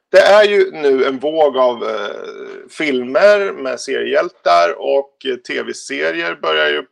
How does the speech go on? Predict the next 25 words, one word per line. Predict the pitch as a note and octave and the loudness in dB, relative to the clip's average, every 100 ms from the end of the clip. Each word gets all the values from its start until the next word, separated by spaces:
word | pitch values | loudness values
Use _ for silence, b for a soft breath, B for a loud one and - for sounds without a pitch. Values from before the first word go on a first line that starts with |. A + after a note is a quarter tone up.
| _ _ _ _ - | _ _ _ _ -10
eh, | F#2 G#2+ C#3+ | -6 -6 -6
utannonseras | C#3 C3+ C3 - C#3+ D3 D3+ D3 - | -2 -2 -2 -6 -2 0 0 -2 -10
inom | B2 A#2+ A#2 | -10 -10 -8
både | A#2 A#2 | -8 -4
Marvel, | C#3 F3 F#3+ F3+ F#3 F#3 | 0 2 2 0 0 -2
har | D#3+ D3 | -2 -4
kommit | - A#2 A2+ - - - | -2 -6 -6 -12 -18 -8
The | A2 G#2+ G#2+ G#2+ G#2 G#2 - _ _ A2 | -4 -2 -2 -2 -4 -8 -14 _ _ -12
Agents | A2 G#2+ A2 | -10 -12 -12
of | G2 | -12
shield | B2 A#2+ | -10 -8
till | B2+ | -8
exempel, | B2+ C3 B2 C3+ C3 b b b | -6 -6 -4 -4 -6 b b b
och | D3+ | 4
här | D3 C3+ | 4 4
kommer | - B2+ B2 A#2 | 2 0 0 -2
då | A2+ A2 | 0 0
D | A2+ B2+ - | -2 -4 -4
C | - A#2+ A2+ B B B | -4 0 -2 B B B
med | D3 F3+ F#3 F#3 | 2 6 4 2
en | D3 | -6
serie | - D3+ E3 C3+ | -6 -4 -2 -2
som | - C3+ | -6 -6
jag | C#3+ D#3 | -4 -6
tycker | - C3 - B2+ B2+ | -6 -12 -8 -6 -6